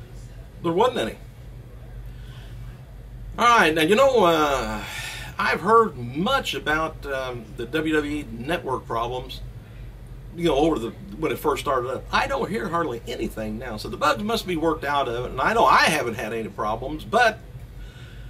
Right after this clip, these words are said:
I bet there's gonna be a lot of fans when WrestleMania comes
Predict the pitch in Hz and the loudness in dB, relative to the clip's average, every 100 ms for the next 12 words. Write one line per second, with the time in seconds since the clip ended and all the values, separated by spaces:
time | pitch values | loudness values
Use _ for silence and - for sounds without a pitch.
0 | - 143 151 160 226 254 247 208 220 214 | -8 -2 0 2 0 0 -4 -4 2 4
1 | 160 131 180 240 - 254 240 180 170 151 | 4 6 6 4 2 0 4 4 2 0
2 | 123 120 113 165 - 208 233 214 120 131 | -2 -6 2 2 2 2 2 2 0 -2
3 | 123 120 120 | -6 -6 -10